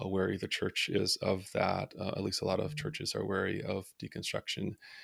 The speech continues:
If a person goes through that process and is able to say no to all of it,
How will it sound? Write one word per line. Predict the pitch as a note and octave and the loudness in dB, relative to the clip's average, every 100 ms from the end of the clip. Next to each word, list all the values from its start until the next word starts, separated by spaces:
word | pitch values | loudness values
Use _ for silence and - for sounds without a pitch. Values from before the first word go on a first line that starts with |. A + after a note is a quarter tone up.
| - - - - - _ B2 | -20 -20 -16 -16 -18 _ 6
If | C#3 | 6
a | |
person | C#3+ C#3 - A#2+ G#2+ | 8 6 8 8 10
goes | G#2 G#2 - | 10 10 10
through | - G2 | 8 8
that | F2 - | 6 4
process | F#2 F#2 - A2+ - G#2+ - - - _ _ _ _ _ | 4 6 4 2 -4 2 2 2 -4 _ _ _ _ _
and | G#2+ G#2+ | 8 8
is | - | 10
able | G#2 A2 G#2+ | 8 8 6
to | |
say | G#2+ - G2+ G2 G2 G2 - - | 6 6 6 6 4 0 -6 0
no | G2 F#2+ F#2 G2 F#2+ G#2 G2+ _ _ _ _ _ _ _ _ _ _ _ _ _ _ - | 6 8 8 8 6 2 -4 _ _ _ _ _ _ _ _ _ _ _ _ _ _ 0
to | - | 6
all | G2 A2+ | 10 10
of | B2+ | 10
it, | - C#3 C#3+ | 6 2 -4